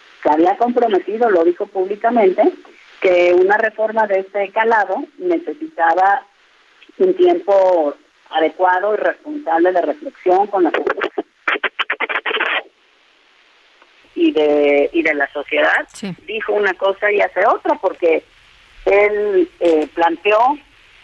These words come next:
Speaker 1: eh, solo algunas posibilidades de reforma que las conversa con su grupo, las conversa con el gobierno, incluyen las que ellos acuerdan, y no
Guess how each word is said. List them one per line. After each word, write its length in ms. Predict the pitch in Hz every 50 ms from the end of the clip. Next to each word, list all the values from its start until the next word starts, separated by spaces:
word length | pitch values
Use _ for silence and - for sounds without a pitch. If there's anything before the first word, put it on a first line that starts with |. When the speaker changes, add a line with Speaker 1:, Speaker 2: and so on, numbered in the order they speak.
| _ _
Speaker 1:
eh, 300 | - 165 156 151 147 139 - -
solo 480 | 226 247 247 240 214 214 226 277 370 _ _ _ _ _ _ _ _ _ _ _ _ _ _ -
algunas 800 | 190 190 190 185 190 208 208 208 214 208 208 214 214 208 208 196 - _ _ _ _ _ _ _ _ _ _ _ _ _ _ _ _ _ _ _ _
posibilidades 720 | - 196 196 196 202 196 185 185 185 190 202 202 208 202
de 100 | 208 202
reforma 640 | 202 208 208 - - 226 226 226 226 226 226 240 233
que 300 | - 185 175 165 170 -
las 240 | 349 185 185 185 -
conversa 500 | - 190 190 196 226 247 247 - - -
con 200 | - 233 220 -
su 80 | 208
grupo, 320 | 196 208 214 220 202 226 233
las 180 | 214 185 170 -
conversa 440 | - 170 185 202 208 - 240 226 -
con 160 | - 202 185
el 100 | 175 170
gobierno, 580 | 165 170 170 185 196 208 214 214 214 208 - - - - -
incluyen 640 | 196 185 170 - 226 226 240 233 247 247 240 226
las 140 | 196 180 170 - -
que 300 | 175 165 170 196 220 247
ellos 240 | 240 214 240 233 226 - - -
acuerdan, 640 | - - - - 370 190 190 190 185 196 214 269 330 - - _ _ _ _ _ _ _ - - - _ _ - -
y 60 | 190
no 800 | 190 190 196 202 208 208 214 214 214 220 226 233 233 240 226 -